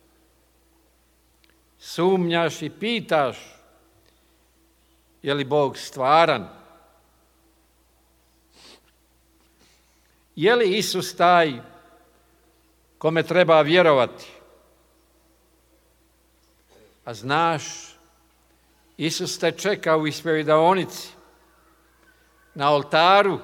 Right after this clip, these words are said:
stol je pripremljen.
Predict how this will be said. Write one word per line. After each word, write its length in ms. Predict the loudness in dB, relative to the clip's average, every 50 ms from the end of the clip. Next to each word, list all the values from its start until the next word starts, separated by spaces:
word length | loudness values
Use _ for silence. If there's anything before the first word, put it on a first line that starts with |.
| -12 -20 -20 -20 -20 _ _ _ _ _ _ _ _ _ _ _ _ _ _ _ _ _ _ _
stol 540 | _ -18 -16 -8 -2 0 2 4 4 2 2
je 200 | 0 -2 -2 -2
pripremljen. 760 | -4 -8 -8 -6 -2 -2 0 0 0 0 -2 -2 -2 -6 -10